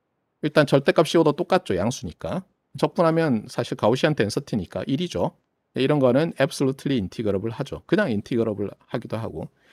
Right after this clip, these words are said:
자, 그래서 어쨌든 L one 펑션이라는 집합이 있어요. 그 다음이 뭐냐면 L two 펑션이라는 집합인데 L two는 뭐냐면 이 모듈러스를 취한 다음에 제곱해서 적분하는 거예요.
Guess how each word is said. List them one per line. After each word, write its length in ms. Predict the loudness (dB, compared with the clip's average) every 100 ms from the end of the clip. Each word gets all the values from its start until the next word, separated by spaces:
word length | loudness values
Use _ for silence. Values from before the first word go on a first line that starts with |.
| -20 -20 -8
자, 100 | 0
그래서 240 | 2 4 4
어쨌든 340 | 4 2 0 2
L 180 | 4 6
one 220 | 6 4
펑션이라는 680 | 2 0 0 0 2 2 0
집합이 400 | -4 -2 -2 -2
있어요. 260 | -8 -12 -14 _ _
그 120 | 2
다음이 280 | 6 6 4
뭐냐면 580 | 0 -2 -2 -4 -4 -6 _ _ _ _ _ 2
L 180 | 4 4
two 220 | 2 2
펑션이라는 720 | 4 2 2 0 0 -2 -6
집합인데 640 | -8 -6 -4 -2 0 2
L 120 | 0
two는 280 | 0 0 2
뭐냐면 680 | 0 -2 -4 -2 -2 -2 -4
이 120 | -8 -4
모듈러스를 600 | 0 4 4 4 0 -2
취한 280 | -2 -2
다음에 220 | 0 -2 -2
제곱해서 580 | 0 2 4 4 2
적분하는 480 | 0 -4 -6 -6 -6
거예요. 240 | -10 -16